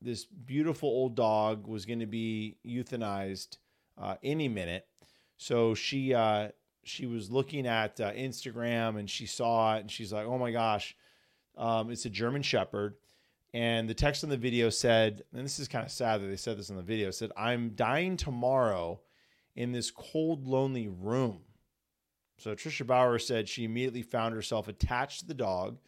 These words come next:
uh, feeling that she had, you know, a feeling that she had not experienced before, even though she's not new to adopting or fostering dogs. I mean, that's something that she's done for a long time. In fact, um, it said four years prior, her daughter was going through cancer treatment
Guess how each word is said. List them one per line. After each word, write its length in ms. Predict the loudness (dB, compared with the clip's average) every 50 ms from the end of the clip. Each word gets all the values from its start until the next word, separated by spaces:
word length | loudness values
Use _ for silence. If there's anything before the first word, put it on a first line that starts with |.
| _ _ _ _ _ _ _ _ _ _ _
uh, 240 | -6 -4 -2 -2 -2 -4 -4 -2
feeling 320 | 0 2 2 2 2 0
that 120 | 0 -2
she 240 | -2 -4 -4 -2 -2
had, 560 | 0 0 2 2 4 4 4 2 0 -2 -4 -10 -12
you 80 | -8 -4
know, 120 | -4 -2
a 40 | -2
feeling 260 | -2 -4 -4 -2 -2
that 80 | -2 -2
she 120 | -2 -2
had 100 | -2 -2
not 220 | -2 -2 -2 -2 -2
experienced 640 | -4 -6 -8 -10 -8 -8 -6 -6 -6 -8 -8 -10 -12
before, 600 | -12 -12 -10 -6 -2 2 4 4 4 4 2 0
even 240 | -2 -2 -2 0 2
though 100 | 2 2
she's 260 | 2 0 -4 -4 -2
not 240 | -2 -2 -2 -2 -2
new 560 | -2 0 0 2 2 2 0 -2 -4 -6 -8 -12 _ _ _ _ _ _ _ -10
to 140 | -6 -4 -2
adopting 560 | 0 2 2 4 4 2 0 -2 -4 -4 -2
or 100 | -2 -4
fostering 840 | -4 -4 -2 0 0 0 0 -2 -6 -8 -8 -6 -4 -4 -4 -4 -4
dogs. 440 | -2 0 2 2 2 2 0 -4 -8
I 40 | -10
mean, 100 | -8 -8
that's 160 | -8 -8 -8
something 300 | -10 -10 -10 -10 -10 -8
that 120 | -8 -8
she's 220 | -8 -10 -10 -10 -8
done 160 | -8 -8 -8
for 140 | -8 -6 -6
a 40 |
long 280 | -6 -4 -4 -6 -6 -8
time. 480 | -10 -10 -8 -4 -2 -2 -2 -2 -4 -6
In 80 | -8
fact, 400 | -2 0 2 2 2 0 -2 -8 _ _ _ _ _ _ _ _ -4
um, 220 | -2 -2 -2 0
it 160 | -2 -4 -4 -4
said 240 | -2 -2 -2 -2
four 220 | 0 2 2 4 4
years 180 | 4 0 -2
prior, 400 | -4 -4 -2 0 0 0 0 -2
her 180 | -4 -4 -4 -4
daughter 440 | 0 2 2 4 4 2 2 0 0
was 180 | -2 -2 -6
going 340 | -6 -4 -4 -4 -4 -4 -6
through 460 | -8 -6 -4 -2 0 0 0 -2 -4 -4
cancer 380 | -6 -8 -8 -8 -8 -8 -12
treatment 580 | -14 -12 -10 -8 -8 -8 -8 -8 -8 -8 -8